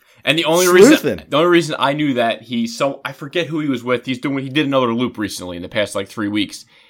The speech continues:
Speaker 1: and he did a video, and he was saying, "Man," he's like, "when I first landed nine hundred, I was thirty-one, and, uh, now,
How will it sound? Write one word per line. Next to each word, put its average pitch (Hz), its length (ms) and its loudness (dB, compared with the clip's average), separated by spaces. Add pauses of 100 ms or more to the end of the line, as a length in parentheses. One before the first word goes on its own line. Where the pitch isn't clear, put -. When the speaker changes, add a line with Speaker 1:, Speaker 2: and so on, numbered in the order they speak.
(140)
Speaker 1:
and 110 120 -6
he 107 40 -4
did 110 240 -4
a - 20 -10
video, 101 420 -4
and 95 100 -10
he 95 40 -8
was 92 140 -12
saying, 95 260 -8
"Man," 92 220 -8
he's 85 160 -14
like, 82 240 -14 (600)
"when - 100 -4
I 127 60 2
first 139 260 -2
landed 131 160 2
nine 113 200 2
hundred, 110 220 -2
I 113 40 4
was 107 120 -2
thirty-one, 98 540 -2
and, 87 160 -10
uh, 85 220 -10
now, 104 320 0